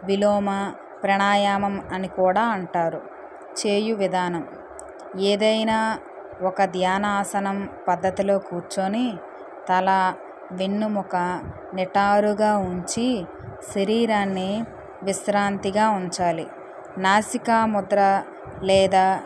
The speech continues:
ప్రాణముద్రను ఉపయోగించి కుడి నాసికను మూసి ఎడమ నాసిక ద్వారా నెమ్మదిగా గుండెల నిండా శ్వాస తీసుకోవాలి. ఎడమ నాసికను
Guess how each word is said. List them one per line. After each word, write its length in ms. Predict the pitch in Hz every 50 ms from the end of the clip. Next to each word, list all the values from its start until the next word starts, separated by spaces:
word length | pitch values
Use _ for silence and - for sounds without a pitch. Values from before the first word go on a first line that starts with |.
| - - - - -
ప్రాణముద్రను 920 | 190 190 190 202 208 226 220 220 214 202 185 208 202 196 202 196 190 185
ఉపయోగించి 960 | 175 - - 185 185 196 202 196 196 202 202 202 - - 240 240 247 240 196 - - - - - - - - - - - - - -
కుడి 200 | - 247 247 254
నాసికను 680 | 254 247 226 220 220 214 - 233 220 - 208 208 202 196
మూసి 680 | 190 190 190 196 190 - - 202 196 196 196 196 190 - - - - - - - - - - - - - 190
ఎడమ 340 | 190 196 202 220 226 240 233
నాసిక 500 | 226 226 214 214 208 - - 196 - 202
ద్వారా 680 | 185 175 175 180 175 175 170 175 175 175 185 202 233 247 - - - - - - - -
నెమ్మదిగా 1080 | 196 196 196 196 196 202 208 214 220 220 220 208 208 202 185 196 185 185 190 202 226 240 - - - - - - - -
గుండెల 520 | 190 185 202 208 214 214 208 208 208 208 202
నిండా 600 | 202 196 196 202 202 202 220 233 247 240 196 175 - - - - - - -
శ్వాస 380 | - - 202 208 208 220 214 -
తీసుకోవాలి. 1120 | 240 - - 202 196 196 - 196 - - 185 180 175 170 175 175 175 175 180 185 180 170 156 131 - - - - - - - - - - - - - - - - - - - - - - - - - - - - - - - - - - - - - - - 190
ఎడమ 320 | 196 196 202 220 233 247
నాసికను 840 | 247 240 226 220 220 220 220 202 208 190 190 190 196 202 208 208